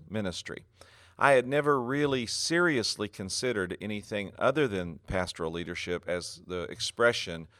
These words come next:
of God's call in my life. Well, in nineteen ninety-four,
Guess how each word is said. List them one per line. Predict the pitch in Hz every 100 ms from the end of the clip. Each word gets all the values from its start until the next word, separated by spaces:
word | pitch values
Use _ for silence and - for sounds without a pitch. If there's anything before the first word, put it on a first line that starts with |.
| _ _
of | 78 -
God's | 87 85 -
call | - 85 82
in | 82
my | 85
life. | 113 160 117 - _ _ - - - - - _
Well, | 170 196 214
in | 156 143 135
nineteen | 120 165 190 170 175
ninety-four, | 156 135 139 123 - 104 92 113